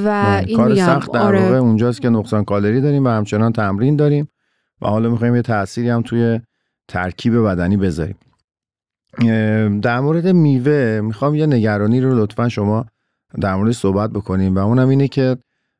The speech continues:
Speaker 1: اه، می‌دونم که باید میوه محدود باشه مقدارش. می‌خوام یه اندازه‌ای رو برای ما مشخص بکنیم برای ورزشکارانی که خیلی نگران درصد چربی بدنشون هستن ولی میوه رو خیلی باهاش اوکی نیستن،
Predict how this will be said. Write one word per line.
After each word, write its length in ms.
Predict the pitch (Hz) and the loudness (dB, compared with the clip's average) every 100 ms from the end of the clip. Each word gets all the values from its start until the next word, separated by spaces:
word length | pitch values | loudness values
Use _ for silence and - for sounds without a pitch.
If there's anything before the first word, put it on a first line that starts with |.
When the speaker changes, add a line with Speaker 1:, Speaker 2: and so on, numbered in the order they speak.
| _ | _
Speaker 1:
اه، 280 | 104 104 104 | -2 0 2
می‌دونم 540 | 113 143 127 107 104 | 2 2 2 0 0
که 380 | 104 110 104 101 95 | -2 -2 0 -2 -4
باید 340 | 104 107 110 117 | -2 -2 -2 0
میوه 400 | 107 101 113 110 113 | 0 0 0 -2 -4
محدود 480 | 107 101 95 139 - | -4 -4 -2 -4 -2
باشه 240 | 123 127 | -2 0
مقدارش. 580 | 123 113 120 113 117 120 | 0 0 0 -2 -4 -6
می‌خوام 200 | 117 139 | -2 0
یه 240 | 143 139 123 _ - | 0 0 -4 _ -4
اندازه‌ای 500 | 117 117 113 127 151 | -2 0 0 0 0
رو 100 | 135 | 0
برای 220 | 120 113 | 0 0
ما 140 | 117 | -2
مشخص 360 | 113 107 110 107 | -2 -2 -4 -4
بکنیم 220 | 107 110 | -2 0
برای 180 | 104 104 | 2 0
ورزشکارانی 560 | 107 98 101 - 107 117 | -2 -2 -6 -6 -4 -4
که 80 | 127 | -4
خیلی 300 | 127 120 113 | -2 0 2
نگران 640 | 104 101 98 110 113 107 - _ _ - | 2 0 0 0 0 -2 -8 _ _ -8
درصد 300 | - 110 110 | -6 -2 -2
چربی 360 | 123 110 120 | 0 -2 0
بدنشون 440 | 127 117 120 131 135 | 0 0 -2 -2 -2
هستن 320 | 131 - 131 | -2 0 0
ولی 200 | 123 123 | 2 2
میوه 260 | 123 107 117 | 2 2 0
رو 120 | 123 | -2
خیلی 340 | - 107 113 | -2 0 0
باهاش 360 | 110 107 113 - | 0 0 -2 -6
اوکی 400 | - 107 107 113 | -6 -2 0 2
نیستن، 540 | 117 120 - 123 123 | 2 0 -2 -2 -2